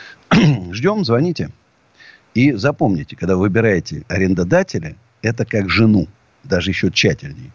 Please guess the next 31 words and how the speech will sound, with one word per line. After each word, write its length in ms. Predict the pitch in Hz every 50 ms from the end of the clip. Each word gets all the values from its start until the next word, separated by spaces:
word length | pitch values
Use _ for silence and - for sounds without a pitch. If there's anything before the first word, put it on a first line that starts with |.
| _
Столько 460 | - - - - - 170 143 - 120
скандалов, 640 | - - - - 123 135 135 147 165 165 143 101 87 -
столько 420 | - - - - 135 127 - 127
проблем. 480 | 110 127 127 127 127 135 156 170 165 160 - _ _ _ _ _ _ _ _ _
Ковалев 560 | - - 123 123 147 170 175 175 175 151 - - - _ _ _ - - _
добрый, 680 | 127 123 110 190 208 220 208 196 160 160 139 120 104 95
душевный 680 | - - 110 156 147 139 - - - - 185 185 170 147
человек, 360 | 139 - 165 151 143 - -
с 60 | -
которым 220 | - 123 131 135 131
вы 40 | 127
всегда 280 | - - 156 175 180
найдете 440 | 165 147 120 104 123 135 127 123 110 - - _ _ _ _ _ _
компромисс, 560 | - - 139 131 131 131 127 120 104 87 -
как 180 | - 113 107 -
я 120 | 120 110
со 120 | 117 131 120
всеми 280 | - - 160 147 120
своими, 440 | 104 - - 107 104 101 95 90 87 82
там, 160 | - 87 85 82
тысячами 680 | - - 135 117 - - - - 95 92 92 82 - - - - - - _
арендаторов 600 | - 90 101 110 113 117 175 190 185 175 139 131 -
нашел 460 | 110 101 92 - - 120 117 117 117 - _ -
карантин 440 | - 101 98 95 95 - 135 135
в 40 | 113
это 180 | 107 - - 78
трудное 400 | - 127 127 131 113 110 95 87
и 40 | 78
сложное 400 | - 101 104 101 87 92 87 85
время 380 | 80 87 95 98 90 85 78 - - _ _ _ - - - - - _ _
самоизоляции. 960 | - - - 110 104 104 101 92 92 104 98 85 76 69 - - 64 - -